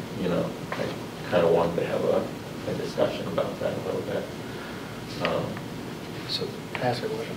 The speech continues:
Speaker 1: Sure.
Speaker 2: You have a, you have an all-in estimate of six point six million?
Speaker 1: Yep.
Speaker 2: Is that, or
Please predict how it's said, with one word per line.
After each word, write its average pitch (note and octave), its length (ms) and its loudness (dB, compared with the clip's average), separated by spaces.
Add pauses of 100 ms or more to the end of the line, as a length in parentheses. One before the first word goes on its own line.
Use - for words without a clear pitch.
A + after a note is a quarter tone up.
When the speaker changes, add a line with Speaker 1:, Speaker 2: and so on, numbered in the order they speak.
(100)
Speaker 1:
Sure. - 120 4 (1300)
Speaker 2:
You C3+ 100 6
have C#3+ 180 12
a, A#2 260 10 (280)
you C#3 100 6
have C3 80 8
an - 80 6
all-in B2 380 12
estimate A#2+ 420 6
of A2 100 2
six - 260 0
point A#2 280 -2
six - 320 -2
million? A#2+ 340 2 (140)
Speaker 1:
Yep. G2 120 8
Speaker 2:
Is - 120 2
that, - 320 12 (160)
or C3+ 160 6